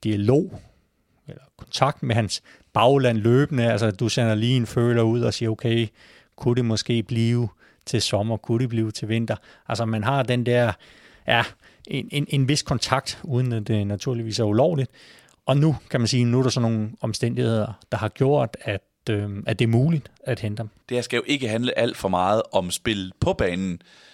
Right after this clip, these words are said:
Speaker 2: men det er værd lige at bemærke, at det faktisk er en, er en rigtig dygtig spiller. Tredive år gammel, otteoghalvtreds landskampe, og, øhm, altså, en profil på det svenske landshold. Jeg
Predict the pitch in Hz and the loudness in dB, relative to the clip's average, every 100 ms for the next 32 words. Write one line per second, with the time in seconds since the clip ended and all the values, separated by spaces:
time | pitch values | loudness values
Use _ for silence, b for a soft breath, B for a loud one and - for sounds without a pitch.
0 | B B 107 104 95 98 117 127 120 104 | B B -2 -2 0 2 2 2 0 -2
1 | 92 90 107 107 82 92 90 90 87 82 | 0 0 0 -2 -6 -4 -2 -2 -2 -6
2 | - 87 87 82 - 82 82 80 - 80 | -4 -4 -2 -6 -10 -12 -12 -12 -12 -10
3 | - - - 117 123 90 85 90 113 123 | -10 -4 2 2 2 0 0 -2 -2 -6
4 | b b b b b 110 120 101 87 - | b b b b b 0 2 0 -4 -4
5 | 85 92 110 107 101 98 101 104 b b | -4 -2 -2 -2 0 0 0 -6 b b
6 | b b b _ - 98 90 90 90 87 | b b b _ 2 2 4 2 0 0
7 | 85 85 87 85 - b b b b b | -2 -4 -8 -10 -14 b b b b b
8 | _ _ _ _ _ _ 98 95 82 - | _ _ _ _ _ _ 0 0 -2 -8
9 | - 98 101 113 175 135 107 95 92 117 | -8 -6 -6 -4 -4 -4 -6 -4 -2 -2
10 | - 101 104 98 98 92 76 | -4 -2 -2 -2 -2 -4 -4